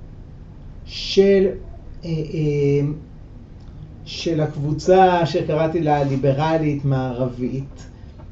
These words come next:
וכאן בעצם אני ח-, אה, אני חושב ש-, שאנחנו מאשימים את ה-, את הבג"ץ, אבל האשמה היא בחברה הישראלית. אתה יודע, זה נורא מעניין.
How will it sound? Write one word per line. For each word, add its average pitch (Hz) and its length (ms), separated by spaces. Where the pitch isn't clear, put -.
וכאן 294 720
בעצם 277 320
אני 220 180
ח-, - 180
אה, 165 600
אני 165 140
חושב 311 560
ש-, - 160
שאנחנו 190 440
מאשימים 202 420
את 254 140
ה-, 196 340
את 180 160
הבג"ץ, 170 1080
אבל 190 220
האשמה 180 440
היא 269 100
בחברה 196 380
הישראלית. 170 400
אתה 165 80
יודע, 208 200
זה 190 100
נורא 156 260
מעניין. 123 400